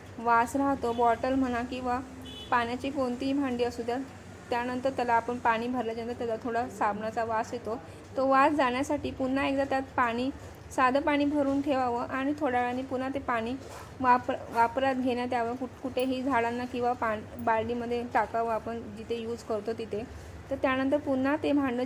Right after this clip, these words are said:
छान, ज्या, जे पाणी आपण पितो, त्या पाण्याने स्वच्छ भरून ठेवावं. त्यानंतर त्या, आपल्याला त्या पाण्याचा वास येत नाही. तर तांब्याच्या भांड्यात पाणी पिलेलं खूप चांगलं असतं. तर तुम्हीसुद्धा पाणी प्यायला सुरुवात करा तांब्याच्या भांड्यामध्ये.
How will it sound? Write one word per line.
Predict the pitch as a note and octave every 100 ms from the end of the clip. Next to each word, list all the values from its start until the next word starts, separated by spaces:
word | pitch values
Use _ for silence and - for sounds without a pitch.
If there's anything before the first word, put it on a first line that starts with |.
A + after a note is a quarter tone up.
| C4
छान, | C4+ B3+ D#4+ - - - G#3
ज्या, | A#3+ B3+
जे | - C#4
पाणी | C#4+ C#4 C4
आपण | C4 C4+ B3+
पितो, | B3+ B3
त्या | B3 B3+
पाण्याने | B3 A3+ A#3 B3
स्वच्छ | B3+ A#3+ A#3+
भरून | B3 A3+ A#3 A#3+
ठेवावं. | C4 A#3 G#3+ A#3
त्यानंतर | A#3 A#3 A#3 B3
त्या, | B3 A#3+ A3 - - -
आपल्याला | G#3+ G#3+ B3 C4
त्या | C4+ B3+
पाण्याचा | C4 A3+ A3+ A#3+
वास | A#3 A3+ A#3+ -
येत | B3 B3+
नाही. | B3 A#3+ B3 - - -
तर | B3+
तांब्याच्या | B3+ A#3 A#3 C#4 C#4
भांड्यात | C4+ B3 B3
पाणी | B3 A3+ A#3
पिलेलं | A#3 A3+ A#3+ B3+ - - -
खूप | C#4 C#4+ -
चांगलं | C4+ B3 C4
असतं. | C4 C4 B3
तर |
तुम्हीसुद्धा | B3 B3 A#3+ C4 B3+ C4
पाणी | C4+ A#3 A#3+
प्यायला | B3 A3+ A#3
सुरुवात | A#3 - A3 A3+ A#3 -
करा | A#3+ B3
तांब्याच्या | B3 A3 A3 A3 A#3+
भांड्यामध्ये. | B3 A3+ A3+ A#3 A3